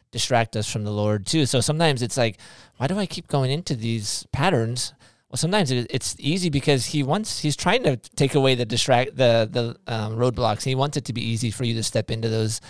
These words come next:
And the things that are hard, it, it is hard because it's our will that needs to be strengthened. And, you know, as we kind of continue to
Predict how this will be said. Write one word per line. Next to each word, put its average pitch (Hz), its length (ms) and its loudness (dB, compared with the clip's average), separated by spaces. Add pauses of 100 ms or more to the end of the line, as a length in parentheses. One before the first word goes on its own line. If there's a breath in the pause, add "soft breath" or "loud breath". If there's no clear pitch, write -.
(400 loud breath)
And 139 140 0
the 131 40 0
things 143 200 0
that 151 100 4
are 139 80 6
hard, 139 400 4
it, 156 180 -4
it 131 140 0
is 220 240 -2
hard 107 220 4
because 113 260 -4
it's 123 160 -4
our 120 140 4
will 127 480 0 (720)
that 120 160 -6
needs 120 180 -4
to 110 60 -6
be 120 80 -4
strengthened. 113 680 -2 (420 loud breath)
And, 113 460 -2
you 123 100 -2
know, 117 60 0
as 117 200 2
we 120 140 0
kind 131 180 -2
of 113 240 -4 (560)
continue 160 420 -2
to 120 180 -2